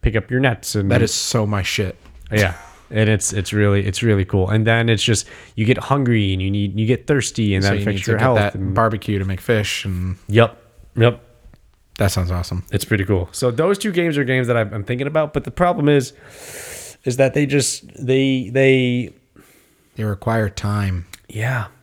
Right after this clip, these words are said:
Speaker 2: Yeah.
Speaker 1: Yeah, they
Speaker 2: Just a
Speaker 1: take
Speaker 2: valuable, precious resource for you.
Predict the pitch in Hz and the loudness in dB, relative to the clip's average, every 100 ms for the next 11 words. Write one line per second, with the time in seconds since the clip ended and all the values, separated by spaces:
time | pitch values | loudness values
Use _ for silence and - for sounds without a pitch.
0 | _ - 107 92 - _ _ _ _ 117 | _ -6 -2 -2 -4 _ _ _ _ 0
1 | 120 110 127 92 101 101 104 107 104 101 | 2 2 0 0 -2 0 2 4 2 2
2 | 101 98 - - - 107 95 - 104 95 | 2 0 -4 -4 -2 0 -2 -2 -2 -2
3 | 95 95 - 98 113 | -4 -4 -6 -4 -4